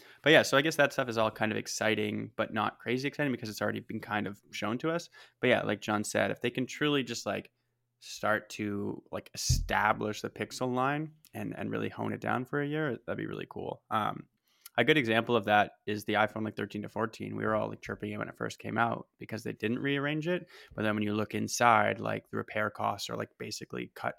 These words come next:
in the third now because they, like, changed the inside so much that you can, like, take the front and back off and all this other, like, crazy stuff. But, like,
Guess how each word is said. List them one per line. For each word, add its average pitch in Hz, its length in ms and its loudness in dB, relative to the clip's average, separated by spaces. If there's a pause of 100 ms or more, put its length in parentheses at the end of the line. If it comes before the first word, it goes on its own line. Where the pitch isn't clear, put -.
in 117 120 -6
the 117 80 -8
third 117 400 -4
now 113 220 -4
because 117 420 -10
they, 117 200 -6
like, 120 200 -6
changed 110 300 -6
the 110 100 -6
inside 117 360 -2
so - 120 -8
much - 260 -6
that - 100 -12
you - 60 -10
can, - 120 -12
like, - 140 -14
take - 180 -8
the - 80 -10
front - 280 -10
and 117 260 -4
back - 260 -4
off - 220 -4
and - 80 -4
all 120 60 2
this 117 140 -8
other, 110 140 4
like, 110 180 2
crazy 110 360 0
stuff. 113 340 4
But, 110 80 4
like, 107 140 4